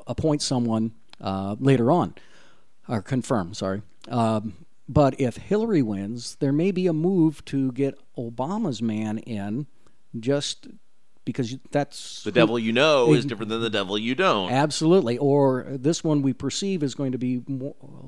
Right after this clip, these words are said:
Speaker 1: more conservative
Speaker 2: Right.
Speaker 1: than who, uh, if Hillary had been, uh, elected, which, uh, she would have ap-
Speaker 2: Right, sure.
Speaker 1: most likely would have appointed. So again, uh, I want the kids to kinda see the big picture.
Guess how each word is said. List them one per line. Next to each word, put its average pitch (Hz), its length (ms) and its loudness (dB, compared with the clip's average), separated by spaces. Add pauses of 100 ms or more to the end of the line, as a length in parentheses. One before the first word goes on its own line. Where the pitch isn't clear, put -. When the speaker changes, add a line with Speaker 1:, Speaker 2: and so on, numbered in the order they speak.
(120)
Speaker 1:
more 143 520 -6
conservative 135 800 0
Speaker 2:
Right. 87 240 0 (120)
Speaker 1:
than 127 340 0
who, 139 440 4
uh, 117 320 -2 (180)
if 131 220 -4
Hillary 170 480 2
had 117 200 -2
been, 113 360 -2
uh, 107 340 -6
elected, 120 460 -4 (480)
which, 120 420 -4
uh, 117 240 0 (500)
she - 220 -2
would 165 140 2
have 113 120 -2
ap- 107 140 -6 (180)
Speaker 2:
Right, 101 240 -2
sure. 139 180 4
Speaker 1:
most 202 180 4
likely 185 340 4
would 117 120 0
have 107 80 0
appointed. 117 380 2
So 165 160 6 (220)
again, 180 320 4 (260)
uh, - 280 2
I - 240 -4
want 180 180 2
the 160 60 -12
kids 170 260 0
to - 60 -14
kinda 147 240 0
see 151 200 2
the 127 80 0
big 143 380 4
picture. 165 500 0